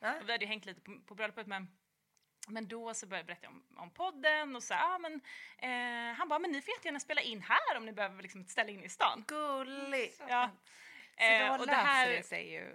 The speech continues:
Speaker 2: och det här var liksom
Speaker 3: dagen
Speaker 2: då
Speaker 3: efter.
Speaker 2: dagen efter.
Speaker 3: Mm.
Speaker 2: Så det var ett så kallat holy crap moment. När det liksom bara, du vet, synkar ihop sig på ett så här konstigt sätt som man inte vet riktigt hur det kan bli så här fantastiskt. Ehm, och då känns det som att det är meant to be.
Speaker 1: Mm.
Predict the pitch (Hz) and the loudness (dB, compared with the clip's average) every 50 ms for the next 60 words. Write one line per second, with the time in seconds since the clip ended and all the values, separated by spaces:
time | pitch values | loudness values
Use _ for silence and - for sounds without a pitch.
0 | - _ - - 247 269 262 294 320 320 277 - 220 208 202 208 202 185 180 208 | -16 _ -12 -8 -4 -2 -2 -2 -2 -4 -4 -4 -4 -4 -2 -4 -6 -4 -4 -2
1 | 196 185 185 180 180 - 240 - - - - - - 190 - _ 220 202 - - | -2 -2 -2 -4 -4 -6 -6 -8 -10 -8 -6 -6 -6 -6 -10 _ -14 -12 -8 -6
2 | 254 240 226 220 - 214 220 226 285 294 277 240 202 185 190 - - 202 - 185 | -2 0 0 0 0 -6 -10 -8 -4 -4 0 0 0 0 0 -2 -8 -8 -8 -8
3 | 185 - - 247 233 220 208 - 190 180 - - 226 233 214 175 - - - - | -8 -6 -6 -6 -6 -6 -2 -2 -2 -2 0 -2 -2 -2 -2 -2 -6 -8 -10 -14
4 | - - - _ _ _ - - _ _ - 208 214 208 202 196 190 190 185 190 | -18 -20 -20 _ _ _ -20 -20 _ _ 0 6 10 10 10 10 8 6 0 -4
5 | 185 - 196 185 185 185 175 165 165 165 165 165 147 113 - _ _ _ _ _ | -4 -6 -8 -6 -2 -2 0 2 2 0 0 -4 -8 -10 -10 _ _ _ _ _
6 | - - - - - 277 254 247 254 277 254 240 294 - _ - - - 180 170 | -12 -10 -8 -8 -8 -8 -8 -6 -6 -6 -6 -6 -10 -12 _ -12 -4 -2 -2 -2
7 | 165 196 185 - - 180 165 156 - - _ _ - 294 311 277 - - 254 240 | -2 -6 -10 -4 -2 -2 -2 -2 -4 -12 _ _ 0 0 0 0 0 -2 -6 -6
8 | - - 220 196 - - 220 208 208 196 180 180 185 180 - 190 175 180 175 - | 0 2 0 0 0 -6 -8 -8 -8 -8 -6 -6 -6 -4 -2 -4 -4 -6 -6 -4
9 | 247 320 330 320 294 247 262 254 240 233 226 202 - _ - 269 247 220 226 226 | -2 0 0 0 0 2 2 2 2 2 -2 -8 -18 _ -4 -4 -4 -2 -6 -8
10 | 220 220 - 208 190 196 196 190 196 196 185 185 170 170 - - 180 202 220 - | -8 -6 -6 -4 0 0 0 0 -2 -6 -8 -8 -8 -6 -6 -6 -6 -6 -6 -10
11 | _ _ - - - - - - - - 170 175 180 - - 90 78 - - - | _ _ -20 -20 -20 -20 -20 -20 -12 -4 -2 -2 -2 -2 -6 -10 -14 -18 -20 -20
12 | - _ _ - 339 - _ 240 - - 214 185 185 175 - 170 175 - - 170 | -20 _ _ -20 -20 -18 _ -18 -16 -14 -16 -16 -18 -20 -20 -20 -18 -18 -16 -16
13 | 185 - - 185 180 - - - - | -16 -16 -16 -16 -16 -14 -16 -16 -16